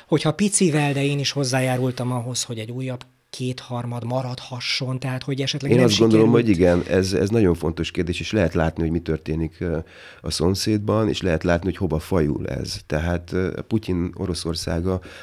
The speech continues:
Speaker 2: az, ö, az, az opportunizmus miatt, ö, oly-, ö, olyan, amilyen.
Speaker 1: Ez, de ez a szakmádon belül, és a korosztályodon belül is, tehát amikor megjelent Andy Vajna, érdekes módon most, hogy ő már nincs, megint a mihez viszonyítás, hogy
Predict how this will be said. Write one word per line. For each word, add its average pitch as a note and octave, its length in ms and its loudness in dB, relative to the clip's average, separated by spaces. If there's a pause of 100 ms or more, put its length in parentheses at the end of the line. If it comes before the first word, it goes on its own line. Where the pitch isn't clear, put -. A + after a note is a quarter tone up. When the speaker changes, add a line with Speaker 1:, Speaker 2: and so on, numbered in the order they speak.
(120)
Speaker 2:
az, F#2 280 0
ö, G2 280 2 (120)
az, G2+ 340 -4 (100)
az G#2 160 0
opportunizmus E2 760 -2
miatt, - 480 -8 (260)
ö, E2 260 -2 (380)
oly-, F#2 220 0
ö, D#2+ 340 0
olyan, E2 240 0
amilyen. D#2 460 2 (460)
Speaker 1:
Ez, E3 200 -8 (280)
de F#3 120 0
ez G3+ 100 2
a G#3+ 60 -2
szakmádon D3 580 0
belül, D#3+ 160 -2
és C#3+ 80 -4
a C#3+ 60 -2
korosztályodon D3 720 -2
belül D3+ 220 0
is, D3+ 140 -2
tehát D3+ 240 -4
amikor D3+ 240 -2
megjelent E3 380 0
Andy C3+ 240 -4
Vajna, A#2 440 -8 (260)
érdekes D#3+ 380 -2
módon C#3+ 280 -4
most, D3+ 240 -4
hogy C#3+ 160 -2
ő D3+ 100 0
már C#3 260 -4
nincs, D#3 260 -2 (760)
megint E3 400 2
a D3 40 -2
mihez C#3+ 340 -2
viszonyítás, B2+ 840 -4
hogy C#3 260 -4